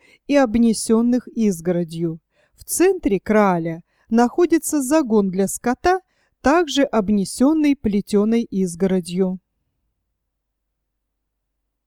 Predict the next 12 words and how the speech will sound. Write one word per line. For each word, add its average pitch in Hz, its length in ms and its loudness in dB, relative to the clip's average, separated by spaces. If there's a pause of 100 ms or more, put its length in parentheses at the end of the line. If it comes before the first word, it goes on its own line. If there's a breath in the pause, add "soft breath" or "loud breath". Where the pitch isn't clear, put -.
(1500)
Игуана. 214 960 0 (440)
Крупная 254 520 2
ящерица. 190 1000 -2 (340)
Часто 339 440 -2
встречается 190 880 -4
в - 60 -20
центральноафриканских 214 1500 0
сказках - 720 -4
о 196 120 -4
животных, 180 720 -2 (340)
где 208 260 0
игуана – 226 800 0